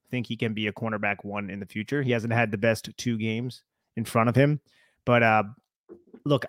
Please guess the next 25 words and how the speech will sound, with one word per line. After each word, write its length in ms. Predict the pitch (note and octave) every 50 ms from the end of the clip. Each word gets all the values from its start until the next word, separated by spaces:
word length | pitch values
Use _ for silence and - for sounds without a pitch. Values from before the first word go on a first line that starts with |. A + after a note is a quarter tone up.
| -
I 160 | B2+ C3 E3 F#3+
actually, 560 | G3 E3+ - - - D#3 D3 C3+ B2 A#2 - -
we 420 | A#2+ A2+ D#3+ G#3 A3 G3 E3 C3+
said 220 | A#2 - D#3 C#3+ C3+
on 80 | A#2+ A2+
this 120 | G#2 -
podcast 640 | - - C#3+ D#3 D#3+ D3 - A2+ G#2+ G2 G2 F#2+ -
that 160 | - G2+ G2+ - _ _ _ _ _ _ - - - _ _ _
we 120 | C3+ D#3 F#3+
thought 200 | - G#3 F#3 E3+
it 40 | D#3
would 100 | D3+ C#3+
be 80 | C#3 D3+
a 60 | C#3+
little 140 | C#3+ D3 D3+
bit 100 | D3 C3+
more 160 | C3+ C3+ A#2+
rocky 360 | A2 G#2+ G#2 A#2+ B2 - D3
than 140 | B2 B2 A#2
I 60 | A2+
think 200 | A2 - C3 G#2 A2+
it 100 | G#2 A2+
even 220 | A#2 A2+ G#2 G2+
has 260 | F2+ G#2 G2+ G#2 F#2
been 260 | - - D2 - G2+